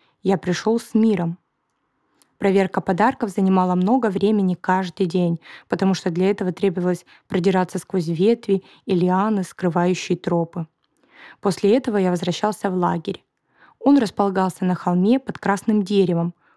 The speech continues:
корни которого выступали из земли, как контрфорсы собора. Это было, если не обращать внимания на насекомых, уютное местечко.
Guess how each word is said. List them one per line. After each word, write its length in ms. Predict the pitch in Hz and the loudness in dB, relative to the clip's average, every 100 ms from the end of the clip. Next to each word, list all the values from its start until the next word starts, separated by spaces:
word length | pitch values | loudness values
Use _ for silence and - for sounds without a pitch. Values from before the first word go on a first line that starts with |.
| _ | _
корни 320 | - 214 196 | -2 0 0
которого 540 | 175 185 214 262 208 175 | 0 -2 0 2 0 -2
выступали 520 | 175 - 170 185 180 | -6 -10 -4 0 0
из 140 | 170 | 0
земли, 400 | - 180 208 240 _ _ _ _ | 0 0 0 -4 _ _ _ _
как 180 | 185 180 | -2 0
контрфорсы 760 | 202 190 - - 208 165 - | -2 -2 -6 0 0 0 -8
собора. 560 | 175 208 196 185 175 170 _ _ _ _ _ _ - _ | -4 -2 0 0 -2 -8 _ _ _ _ _ _ -20 _
Это 200 | 208 - | -4 -2
было, 200 | 185 214 | 2 2
если 260 | 214 202 - | 4 2 0
не 100 | 208 | 0
обращать 380 | 196 196 214 - | 0 -2 -2 0
внимания 440 | 208 208 208 202 | 0 2 0 0
на 100 | 196 | 0
насекомых, 640 | 190 185 - - 285 220 - - | -2 -4 -6 2 4 4 0 0
уютное 500 | 240 277 - 180 175 | 2 2 0 0 0
местечко. 680 | 185 - 180 160 - - | -2 -2 -2 -2 -10 -14